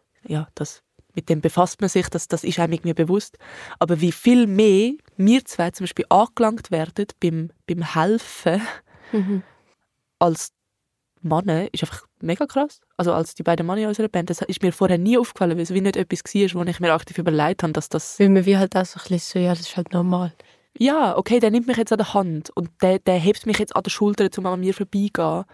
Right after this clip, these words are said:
Speaker 1: Also so, einfach so kleine, kleine
Speaker 2: Wie
Speaker 1: Sachen.
Speaker 2: eigentlich denke ich auch so, Bre, du musst du mich doch hart nicht an meiner Schulter jetzt heben, um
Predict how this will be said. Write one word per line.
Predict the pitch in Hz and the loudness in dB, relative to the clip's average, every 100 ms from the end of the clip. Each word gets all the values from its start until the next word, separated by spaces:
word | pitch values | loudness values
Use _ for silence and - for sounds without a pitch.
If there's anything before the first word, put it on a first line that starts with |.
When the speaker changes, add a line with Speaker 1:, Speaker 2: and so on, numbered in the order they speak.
| - - _ _ _ _ _ _ - | -20 -20 _ _ _ _ _ _ -4
Speaker 1:
Also | 175 202 | -2 0
so, | 190 214 | 2 2
einfach | 202 208 | 2 0
so | 208 | -4
kleine, | - 202 208 214 202 | -2 0 0 0 -2
kleine | - 202 214 | 0 0 2
Speaker 2:
Wie | |
Speaker 1:
Sachen. | 208 208 240 | 2 2 2
Speaker 2:
eigentlich | 208 196 | 0 -2
denke | 214 220 | -2 0
ich | 220 220 | -2 -4
auch | |
so, | 208 196 - | -4 -6 -4
Bre, | 214 226 | 2 2
du | 208 | 4
musst | 208 220 - | 2 0 -4
du | 208 | -6
mich | 214 - | -4 -8
doch | 196 - | -8 -10
hart | - - 214 254 247 | -8 0 2 2 2
nicht | 226 - | 2 2
an | 196 | -2
meiner | 196 185 | -2 -4
Schulter | - - 240 302 - 240 | -6 2 2 2 0 -2
jetzt | 220 208 202 - | 0 -2 -4 -4
heben, | 220 220 | 0 0
um | - | 0